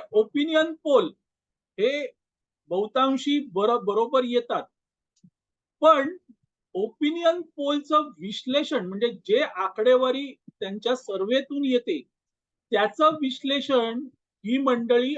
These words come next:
आपल्या डोक्याने करत असते आणि अगोदरच डोक्यात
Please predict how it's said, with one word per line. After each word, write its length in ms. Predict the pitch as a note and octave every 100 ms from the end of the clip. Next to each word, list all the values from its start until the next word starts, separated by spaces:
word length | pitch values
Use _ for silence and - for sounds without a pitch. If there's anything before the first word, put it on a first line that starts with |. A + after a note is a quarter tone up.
| -
आपल्या 460 | F#3+ - A3+ A#3
डोक्याने 640 | B3 F3 F3 F3+ A3+ A3 A#3
करत 300 | G#3 F#3 D#3+
असते 220 | C#3 _ _ _ _ _ _ _ _ _ _ -
आणि 320 | A3 E4 F4+ _ _ _
अगोदरच 640 | F#3+ F#3+ C#4 C#4+ D#4+ D#4+ C4+
डोक्यात 360 | A3+ B3+ C#4+